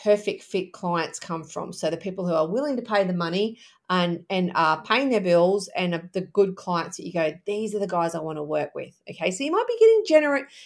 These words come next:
you know, generating small amounts of revenue for, for some channels, but are they the ideal fit for you? And we'll come back to that and address that in a minute. But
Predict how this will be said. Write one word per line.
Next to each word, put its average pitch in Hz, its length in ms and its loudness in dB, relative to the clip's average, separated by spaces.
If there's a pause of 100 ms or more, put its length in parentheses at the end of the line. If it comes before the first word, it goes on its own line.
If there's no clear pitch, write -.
(100)
you 254 120 0
know, 240 40 0
generating 226 540 2 (300)
small 269 440 4
amounts 233 340 2
of 196 80 0
revenue 202 300 4
for, 190 160 -8
for 185 260 -8
some 190 260 -2
channels, 277 340 -4
but - 220 -8
are 269 440 0
they 185 500 2
the - 160 -6
ideal 160 280 -6
fit - 300 -10
for 156 200 -8
you? 151 140 -12
And 165 80 -14
we'll 165 120 -14
come 247 240 -8
back 185 160 -2
to - 80 -14
that 175 220 -2 (120)
and 160 160 -10
address 156 300 -10
that - 220 -8
in 156 120 -16
a 160 40 -12
minute. 151 300 -12
But - 160 -2